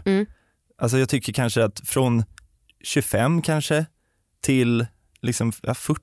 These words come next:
Speaker 2: jag är inte främmande för det heller,
Speaker 1: Är det
Speaker 2: liksom.
Speaker 1: sant? För jag
Speaker 2: Ja.
Speaker 1: tänker på fertiliteten.
Speaker 2: Ja, men jag tänker att man får väl, alltså det går, det går inte, jag tänker att det är konstigt alltid när man ska ra-, rationalisera där innan. Det är kanske inte optimalt, men
Speaker 1: Fan vad
Speaker 2: träffar man
Speaker 1: bra,
Speaker 2: någon
Speaker 1: du
Speaker 2: som
Speaker 1: svarade ju rätt.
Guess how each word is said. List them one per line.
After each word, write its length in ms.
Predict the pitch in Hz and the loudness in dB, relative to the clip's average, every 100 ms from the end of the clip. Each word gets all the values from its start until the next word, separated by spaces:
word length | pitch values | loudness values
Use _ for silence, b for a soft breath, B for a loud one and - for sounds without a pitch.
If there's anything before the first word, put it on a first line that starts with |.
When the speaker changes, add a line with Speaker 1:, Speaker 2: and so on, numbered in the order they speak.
| - | -2
Speaker 2:
jag 80 | 147 | 0
är 40 | |
inte 160 | 156 139 | 0 -2
främmande 340 | 147 135 131 | 0 0 0
för 100 | 123 | 0
det 140 | 123 | 0
heller, 60 | 127 | 2
Speaker 1:
Är 40 | |
det 80 | 214 | 2
Speaker 2:
liksom. 160 | 453 - 453 | 2 2 0
Speaker 1:
sant? 140 | 226 | 0
För 80 | 320 | 0
jag 80 | 311 | 0
Speaker 2:
Ja. 40 | |
Speaker 1:
tänker 180 | 330 302 | 0 0
på 120 | 302 | -2
fertiliteten. 760 | 311 285 285 - 370 - - - _ _ _ _ _ _ _ | 0 0 0 0 -2 -2 -8 -10 _ _ _ _ _ _ _
Speaker 2:
Ja, 380 | 131 156 151 135 | 0 2 4 2
men 120 | 139 | 2
jag 140 | 135 127 | 0 0
tänker 280 | 139 131 117 | -2 -2 -2
att 260 | - - | -2 -6
man 140 | - 113 | -2 -4
får 160 | - 107 | -4 -6
väl, 120 | 92 | -4
alltså 180 | - 120 | -4 -2
det 100 | 120 | 0
går, 160 | 123 | 2
det 160 | 123 113 | 2 2
går 120 | 127 | 0
inte, 180 | 123 104 | 0 0
jag 120 | 113 | 0
tänker 180 | 135 131 | 0 -2
att 40 | |
det 80 | 131 | -4
är 20 | |
konstigt 420 | - 156 120 - 127 | -2 0 0 0 -2
alltid 180 | 113 | -2
när 80 | - | 0
man 100 | 107 | 0
ska 140 | 101 101 | 2 2
ra-, 200 | 101 - | 0 -2
rationalisera 680 | 110 113 - 107 104 - 123 | -2 -2 0 0 0 0 2
där 140 | 98 92 | 2 2
innan. 360 | 110 110 98 | 2 2 2
Det 80 | 95 | 0
är 40 | |
kanske 220 | 107 113 113 | 0 -2 0
inte 100 | 110 | -2
optimalt, 600 | - 123 104 131 98 - | 0 2 2 2 0 0
men 160 | 104 | -2
Speaker 1:
Fan 60 | 95 | -2
vad 400 | _ - - - | _ -20 -20 -8
Speaker 2:
träffar 240 | - 269 247 | -2 0 2
man 80 | 233 | 2
Speaker 1:
bra, 80 | 311 | 2
Speaker 2:
någon 100 | 226 | 0
Speaker 1:
du 100 | 233 | 0
Speaker 2:
som 100 | 277 | 0
Speaker 1:
svarade 240 | 240 262 | 2 2
ju 120 | 262 | 2
rätt. 340 | - - - | 0 -4 -10